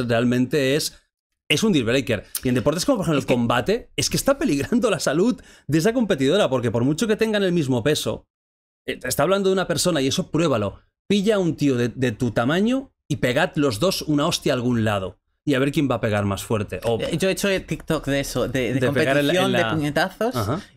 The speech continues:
Speaker 2: y ver cuánto daba una amiga mía que es cis, eh, yo, un amigo mío que es cis, y es curioso.
Speaker 1: Y si los dos tenéis el mismo nivel de pegar, es decir,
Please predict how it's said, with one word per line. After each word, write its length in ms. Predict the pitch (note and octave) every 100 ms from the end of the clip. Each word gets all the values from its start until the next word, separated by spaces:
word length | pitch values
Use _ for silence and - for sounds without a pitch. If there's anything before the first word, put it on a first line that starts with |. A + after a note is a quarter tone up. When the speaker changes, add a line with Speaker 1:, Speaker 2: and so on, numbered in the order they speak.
| -
Speaker 2:
y 120 | D#3+
ver 200 | E3+ F#3
cuánto 280 | F#3+ E3+ F3+
daba 340 | E3+ E3 E3
una 140 | - E3
amiga 220 | E3 D3+
mía 200 | D#3 D3
que 100 | D#3+
es 120 | D3+ -
cis, 460 | G3+ A3+ - - -
eh, 200 | C3 A#2
yo, 420 | D#3 G3 G#3+ G3
un 100 | D#3
amigo 260 | D#3+ D#3 D#3
mío 260 | D#3 D3
que 80 | D3
es 100 | C#3+
cis, 320 | F3+ G3 - -
y 100 | C#3
es 140 | C#3+
curioso. 280 | D3 C3+ - - - -
Speaker 1:
Y 80 | D3
si 100 | D#3+
los 140 | C#3+
dos 160 | D3 F3
tenéis 280 | G3 D3+ C3+
el 120 | B2
mismo 260 | C3 C#3+ B2+
nivel 380 | B2 A#2 G#2
de 180 | A#2+ G2+
pegar, 420 | - A2+ G#2 A#2+ E3
es 100 | A2+
decir, 260 | A#2 G#2+